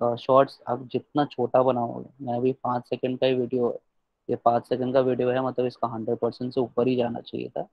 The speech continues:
but ninety seven percent भी ठीक है, मतलब लोग देख के scroll कर दे रहे हैं, Like नहीं ज़्यादा आएंगे इसमें, but हाँ लोग, लोग उस पे, अ, video द-, जितना वो video देखेंगे उतना ही हमारा, अ,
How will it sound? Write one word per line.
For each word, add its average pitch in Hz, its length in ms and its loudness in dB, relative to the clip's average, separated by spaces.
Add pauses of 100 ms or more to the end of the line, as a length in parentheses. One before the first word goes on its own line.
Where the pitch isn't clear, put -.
(520)
but 127 100 0
ninety 131 300 2
seven 135 240 6
percent 127 380 2
भी 135 80 4
ठीक 127 260 -2
है, 117 80 -2
मतलब 127 240 0
लोग 135 220 4
देख 135 260 4
के 143 100 4
scroll 131 360 4
कर 127 180 2
दे 120 140 0
रहे 120 120 -8
हैं, - 60 -18 (440)
Like 123 260 2
नहीं 143 140 0
ज़्यादा 127 280 4
आएंगे 117 320 -2
इसमें, 120 340 -10 (200)
but 120 200 -4
हाँ 117 100 0
लोग, 120 260 -4 (580)
लोग 131 240 2
उस 131 220 0
पे, 135 180 4 (520)
अ, - 320 -6 (640)
video 135 340 4
द-, 131 280 -4
जितना 147 300 2
वो 143 220 2
video 131 300 2
देखेंगे 131 520 2
उतना 139 280 -2
ही 131 60 -2
हमारा, 127 300 0
अ, 139 80 2